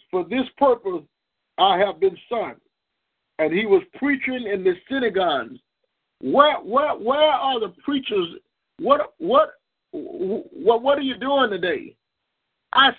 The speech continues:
see more preaching calling people my members. You have five members, and you can't even keep your five members straight. How you gonna, amen, corral a whole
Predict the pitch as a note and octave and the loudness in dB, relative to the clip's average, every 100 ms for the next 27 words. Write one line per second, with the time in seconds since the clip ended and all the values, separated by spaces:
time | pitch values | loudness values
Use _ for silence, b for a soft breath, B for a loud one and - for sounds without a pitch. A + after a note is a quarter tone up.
0 | - C4 A#3 A3 B3 C#4 C#4 C4+ - C4 | -6 -4 -4 -2 0 4 4 2 -2 -12
1 | C#4+ C#4 - G3+ F#3 F3 _ _ _ _ | -4 -4 0 0 -2 -6 _ _ _ _
2 | _ _ - C4 C#4 B3 A3 F3+ C4+ C4 | _ _ -2 2 2 2 0 0 -2 0
3 | G#3 E3 E3 B3+ C4+ C4 A#3 C4+ A#3 D3+ | -2 -4 -2 0 0 -2 -4 -6 -4 -8
4 | C3 C3+ _ _ _ _ _ _ - B3+ | -10 -16 _ _ _ _ _ _ -2 0
5 | C#4+ B3 A3 F#3+ - B3 C4 C4 B3+ C4 | 2 2 0 -4 -4 0 2 0 -4 -6
6 | A#3 F#3+ E3+ - _ _ - E3+ B3+ C4 | -4 -4 -8 -10 _ _ -8 0 0 4
7 | A3+ G#3+ A3 G#3 G#3 A#3 G#3 G#3 A3 A3 | 2 2 -4 -6 -4 -4 0 0 2 2
8 | G#3+ G3+ A#3 G3+ F3 - F3+ D3 A2 - | 0 -2 -4 -4 -6 -6 -2 -2 -2 -14
9 | _ _ _ _ _ _ _ A3+ A#3 A3 | _ _ _ _ _ _ _ 0 0 2
10 | A3 G3 D#3+ - _ _ _ A3 G3 G3 | 2 2 -4 -10 _ _ _ 4 4 2
11 | F#3+ E3+ D3 - _ _ _ - F3 G3 | -4 -4 -6 -12 _ _ _ 0 2 2
12 | A#3+ A#3 G#3+ E3+ D#3 D3+ _ _ _ _ | 4 2 0 -4 -8 -12 _ _ _ _
13 | _ _ _ _ _ _ _ _ _ _ | _ _ _ _ _ _ _ _ _ _
14 | _ - F#3 F3+ F3 A#3 A#3+ A#3 G#3 | _ 2 2 4 4 6 6 2 0